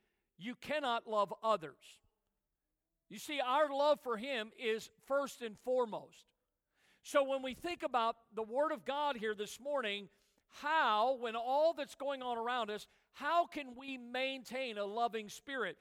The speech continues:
Well, here it is. It begins, we must have, first of all, a love for God himself. Notice in Matthew twenty-two, Jesus said unto him,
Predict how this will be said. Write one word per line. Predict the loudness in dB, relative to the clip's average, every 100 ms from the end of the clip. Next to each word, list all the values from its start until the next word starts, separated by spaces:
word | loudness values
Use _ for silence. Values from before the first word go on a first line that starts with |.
| _ _
Well, | -8 -4
here | -2
it | 0
is. | 0 0 -2
It | -4 -4
begins, | -6 -8 -6 -2 -4 -6 -10
we | -8
must | -2 -2 -2 -10
have, | -6 -4 -4
first | -2 -4 -4
of | -2
all, | 0 2 0 _ _
a | -2
love | 2 2 2
for | 0 -4
God | 0 0 0
himself. | -4 -4 2 4 4 2 -18 _
Notice | 2 4 2 -6
in | -4
Matthew | -2 -2 -6
twenty-two, | -6 -4 -4 -6 -4 -4 -6 _ _
Jesus | -8 -8 -6 -8 -6
said | -2 0
unto | 0 -2
him, | -2 -2 -4